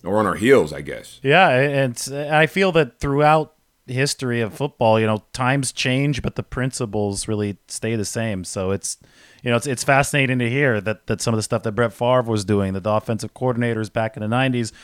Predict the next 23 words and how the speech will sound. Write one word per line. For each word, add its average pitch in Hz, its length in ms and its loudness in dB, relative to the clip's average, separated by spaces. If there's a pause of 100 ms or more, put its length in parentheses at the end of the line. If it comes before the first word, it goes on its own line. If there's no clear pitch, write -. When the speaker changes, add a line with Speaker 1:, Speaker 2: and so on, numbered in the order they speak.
(120)
Speaker 2:
what - 200 0
they 131 100 2
were 120 80 0
doing, 131 380 2
it, 117 100 -4
I 117 220 0
guess 127 260 -6
it 104 60 -10
has 120 340 -2
kind 120 180 -2
of 107 60 -6
the 101 80 -6
same, 110 580 -4 (680)
uh, 98 220 -6
fundamental 127 540 2
backbone 104 640 0
a-, 101 80 -2
as 107 240 -4
what's 110 140 -6
happening 117 300 0
Speaker 1:
Yeah. 110 60 -6
Speaker 2:
today. 151 360 2
And, 131 180 2